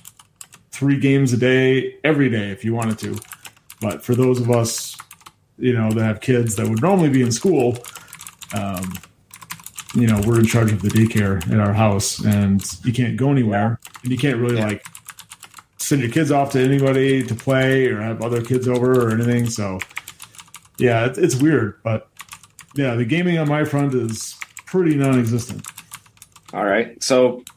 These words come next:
Speaker 2: as for me, as you know, I live in South America, in Uruguay, one of the last countries to have a confirmed, um, case.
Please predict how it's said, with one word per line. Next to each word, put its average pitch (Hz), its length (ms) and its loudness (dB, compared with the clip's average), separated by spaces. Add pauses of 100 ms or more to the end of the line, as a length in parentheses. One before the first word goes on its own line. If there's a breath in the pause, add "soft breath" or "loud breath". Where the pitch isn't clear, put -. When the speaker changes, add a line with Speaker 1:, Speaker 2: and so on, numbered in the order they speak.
(140)
Speaker 2:
as 175 260 0
for 180 120 0
me, 170 440 0 (240)
as 123 220 -2
you 127 80 0
know, 143 140 0
I 127 160 2
live 123 220 0
in 107 340 -8
South 120 320 -4
America, 117 260 0
in 101 80 -6
Uruguay, 117 440 0
one 113 140 -2
of 113 80 -4
the 104 60 -4
last 135 320 2
countries 131 500 0
to 107 100 -4
have 120 240 2
a 110 60 0
confirmed, 113 680 -6 (1000)
um, 104 600 2 (220)
case. - 520 0